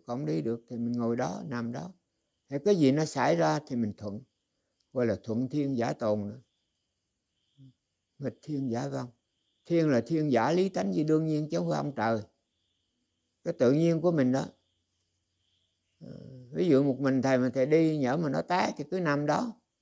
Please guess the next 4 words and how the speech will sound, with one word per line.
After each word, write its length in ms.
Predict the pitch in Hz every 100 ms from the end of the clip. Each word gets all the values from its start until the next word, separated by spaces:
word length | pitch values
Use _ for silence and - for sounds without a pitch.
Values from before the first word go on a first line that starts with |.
| _ _ _ _ _ _ _ _ _ _ _ _
Thay 200 | - 160
vì 180 | 151 143
mình, 400 | 139 135 135 135
mình 260 | 131 131